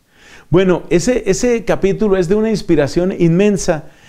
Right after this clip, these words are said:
especialmente cuando uno se siente a veces como un poco descorazonado, como un poco bajo. Bajo, bajo, de pila, decimos a veces. Bueno,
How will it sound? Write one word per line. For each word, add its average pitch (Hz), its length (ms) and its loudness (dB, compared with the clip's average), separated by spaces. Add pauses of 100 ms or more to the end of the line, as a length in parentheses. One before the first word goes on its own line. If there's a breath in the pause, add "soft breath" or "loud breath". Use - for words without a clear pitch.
(160 loud breath)
especialmente 220 640 2
cuando 170 240 2
uno 202 140 2
se 147 140 -4
siente 165 280 -2
a 175 40 4
veces 165 280 -2
como 135 220 -6
un 147 80 -4
poco 165 400 -4
descorazonado, 127 840 -2
como 120 160 -2
un 120 80 -10
poco 143 240 -4
bajo. 117 400 -6 (1000)
Bajo, 113 380 -4
bajo, 104 340 -4 (220)
de 92 140 -4
pila, 135 400 0 (260)
decimos 120 420 -4
a 104 60 -2
veces. 101 400 -6 (1600 loud breath)
Bueno, 233 400 0